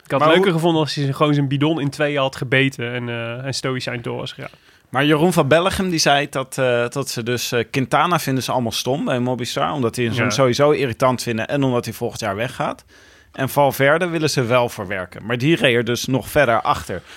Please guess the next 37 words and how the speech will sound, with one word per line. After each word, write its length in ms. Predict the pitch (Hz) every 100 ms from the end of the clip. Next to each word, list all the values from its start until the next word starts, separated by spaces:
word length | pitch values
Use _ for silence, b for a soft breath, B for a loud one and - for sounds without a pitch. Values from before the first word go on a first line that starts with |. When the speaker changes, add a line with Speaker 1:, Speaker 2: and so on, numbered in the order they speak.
| -
Speaker 2:
Dus 160 | 127
wat 140 | 135 -
Soler 340 | 139 131 139
eigenlijk 400 | 120 156 - 143
wel 120 | 127
had 140 | 113 117
gewild, 440 | 107 110 113 -
weet 140 | 117 -
je 60 |
wel, 80 | 117
als 220 | - 165
hij 100 | -
zich 140 | 131 104
dan 160 | 113
had 180 | 107 107
moeten 200 | 120 110
laten 260 | 110 107 107
zakken, 260 | 107 -
om 100 | 123
zich 200 | 127 135
voorbij 520 | - 143 123 135 151 131
Quintana 480 | 127 117 139 131 107
te 120 | -
laten 280 | 98 98 104
zakken, 260 | 104 -
om 120 | 120 110
daar 280 | 113 120 - B B
voor 260 | - 139
Valverde 540 | 131 143 123 143 175 175
te 100 | 165
gaan 140 | 143
werken 280 | 131 143 151
die 140 | 143
achter 280 | - 165 175
Quintana 460 | - 147 175 190 127
aan 220 | 101 120
zat. 280 | - 107 -